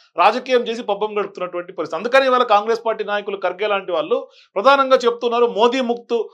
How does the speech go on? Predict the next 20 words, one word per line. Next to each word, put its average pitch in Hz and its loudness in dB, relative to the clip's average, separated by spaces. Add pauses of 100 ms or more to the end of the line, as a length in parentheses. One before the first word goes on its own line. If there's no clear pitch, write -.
(100)
భారత్గా 220 6
దీన్ని 202 -10
తీర్చిదిద్దాలంటూ 202 -2
కూడా 208 2
ఆయన 196 -2
నినాదాన్ని 202 -2
తెర 214 0
మీద 214 -6
తీసుకొచ్చాడు 233 -2
already. 143 -6 (340)
So 294 4
ఇప్పుడు 294 0 (200)
ఆ 202 4
నినాదం 269 2
కాస్త 240 0
ఇవాళ 240 4
bye 214 6
bye 262 8
బీజేపీగా 226 -2
స్పష్టంగా 214 0